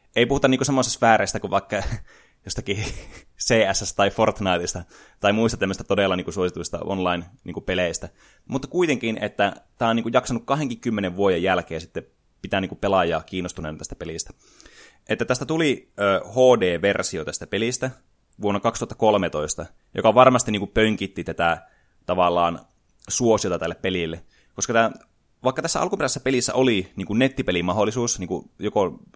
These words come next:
ihan niinku online tai sitten LANin kautta, niin tietenkin kun puhutaan vanhasta pelistä, niin se ei ole ihan niin yksinkertaista kuitenkaan tehdä niitä pelejä nykypäivällä sitten niinku näillä vanhoilla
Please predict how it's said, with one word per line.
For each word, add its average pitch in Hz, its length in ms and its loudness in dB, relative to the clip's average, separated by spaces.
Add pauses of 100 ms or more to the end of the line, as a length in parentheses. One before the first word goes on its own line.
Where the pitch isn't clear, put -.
(200)
ihan 98 180 -6
niinku 90 180 -4
online 104 440 2
tai 87 160 -2
sitten 87 240 -6
LANin 104 340 -4
kautta, 92 380 0 (500)
niin 104 260 -2 (120)
tietenkin 120 260 -2
kun - 80 -6
puhutaan 113 400 0
vanhasta 113 320 2
pelistä, 95 500 -2 (140)
niin 87 400 -8 (180)
se - 60 -2
ei 110 120 0
ole 107 120 0
ihan 123 140 0
niin 117 160 -2
yksinkertaista 98 500 -4
kuitenkaan 98 340 -2
tehdä 107 220 -2
niitä 92 160 -2
pelejä 90 320 0
nykypäivällä 80 600 -4 (400)
sitten 80 320 -8
niinku 78 140 -12
näillä 85 240 -2
vanhoilla 90 460 -2